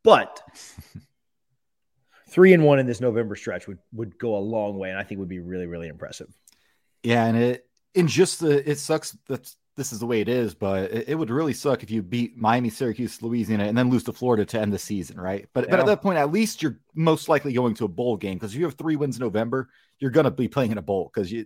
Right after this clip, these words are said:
Speaker 2: like you said, there's gonna be three other wins on there.
Speaker 1: Yeah.
Speaker 2: Um,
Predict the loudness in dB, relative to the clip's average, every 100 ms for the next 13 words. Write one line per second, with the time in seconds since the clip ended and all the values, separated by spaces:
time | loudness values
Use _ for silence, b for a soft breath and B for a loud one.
0 | _ -8 -8 -8 -4 -2 -2 -4 -6 -4
1 | -4 -4 -4 -4 -4 -4 -8 -10 b b
2 | b b -2 2 2 0